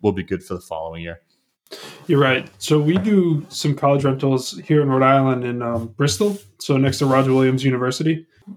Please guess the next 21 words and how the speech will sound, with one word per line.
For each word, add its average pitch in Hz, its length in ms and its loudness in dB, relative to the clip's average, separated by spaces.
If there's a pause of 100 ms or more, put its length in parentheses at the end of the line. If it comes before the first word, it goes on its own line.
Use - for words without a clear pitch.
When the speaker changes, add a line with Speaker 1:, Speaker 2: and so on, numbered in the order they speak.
(120)
Speaker 2:
Actually 156 260 0
been 139 560 0
managing 143 540 2
student 147 420 -2
rentals 135 300 -2
there 135 220 0
since - 480 -6
I 151 80 -8
created 139 260 0
the 135 60 -4
management 131 400 -2
company. 120 560 -8 (100)
And 127 260 -4
it's 123 140 -8
some, 151 240 0 (200)
you 196 100 2
know, 151 100 2
it's 147 100 -2
a 147 60 4
niche 160 320 2
that 135 280 2